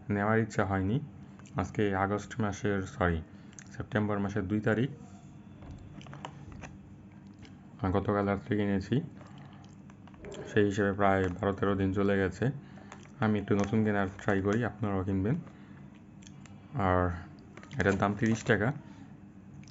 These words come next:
দেখতেই পাচ্ছেন। আর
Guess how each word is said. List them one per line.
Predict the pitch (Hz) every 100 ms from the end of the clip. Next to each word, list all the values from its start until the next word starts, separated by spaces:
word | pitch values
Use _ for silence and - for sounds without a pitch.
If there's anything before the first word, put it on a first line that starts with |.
| - -
দেখতেই | 104 104 - 101
পাচ্ছেন। | 101 98 131 170 - - - - - - - -
আর | 95 92 92